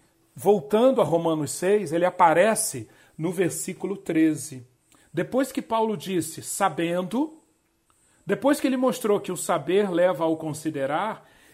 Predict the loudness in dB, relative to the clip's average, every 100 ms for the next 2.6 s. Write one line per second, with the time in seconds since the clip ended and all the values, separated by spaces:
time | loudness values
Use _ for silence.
0 | -2 -2 -2 -2 0 0 0 0 -2 -6
1 | -2 -4 -4 -8 -8 -8 -8 -4 0 0
2 | 0 -6 -8 -8 -10